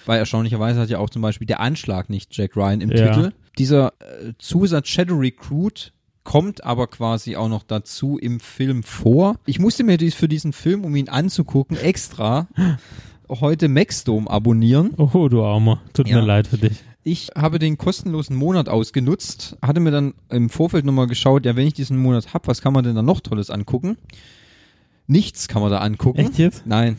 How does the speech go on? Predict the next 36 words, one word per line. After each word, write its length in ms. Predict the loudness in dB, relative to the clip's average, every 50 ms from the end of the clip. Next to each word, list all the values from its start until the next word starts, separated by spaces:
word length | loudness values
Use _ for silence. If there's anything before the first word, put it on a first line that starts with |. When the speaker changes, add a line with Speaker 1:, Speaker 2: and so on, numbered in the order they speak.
| -4 0
Speaker 2:
Okay. 320 | 0 0 0 0 -2 -2 0
Speaker 1:
Es 140 | 0 0 2
gibt 240 | 0 0 0 0
nichts, 480 | 0 2 2 2 0 -6 -12 -16 -14 -10
was 220 | -8 -8 -6 -4
meine 260 | -2 0 0 0 0 -2
Interessen 800 | -2 0 0 0 0 0 -2 -2 -2 -2 -2 -2 -2 -4 -8 -8
widerspiegelt, 880 | -2 0 2 2 2 2 0 -2 -2 0 0 0 2 0 0 0 0 -2
was 120 | -6 -6
ich, 180 | -6 -8 -4 0
wo 120 | 2 2
ich 120 | 2 2 2
Bock 260 | 0 0 0 0 -10
drauf 360 | -10 -2 -2 -2 -2 -2 -2 -4
hätte. 400 | -4 0 2 2 2 2 2 -2 _ _ -20 -20 -20 -20 -20 -20 -20 -20 -20 _ _ -4
Oder 140 | -2 0 2
was 140 | 2 2 2
ich 60 | 2
nicht 140 | 2 4 2
auch 80 | 2
schon 160 | 2 0 0
bei 100 | 0 2
Netflix 420 | 2 2 0 -2 -2 -4 -4 -4 -4
oder, 220 | -4 -4 -4 -6 -6 _ _
äh, 280 | -4 -2 -2 -2 -2 -2
Amazon 460 | 0 0 0 0 -2 -6 -8 -8 -8
gucken 300 | -10 -12 -8 -8 -8 -4
kann. 380 | -2 0 0 0 0 -2 -6 -12 _ _ -4
Also, 560 | -2 -2 0 2 2 4 4 4 4 2 0 -6 _ _ _ _ _ -20 -14 _
liebe 180 | -2 0 2 2
Leute 180 | 2 2 0 -2
von 120 | -4 -4
Maxdome, 460 | -4 -4 -6 -6 -4 -4 -2 -2 -4 -8 -14 _ _ _ _
wenn 140 | 0 2 2
ihr 140 | 0 2
wollt, 340 | 2 2 2 2 0 -4 -14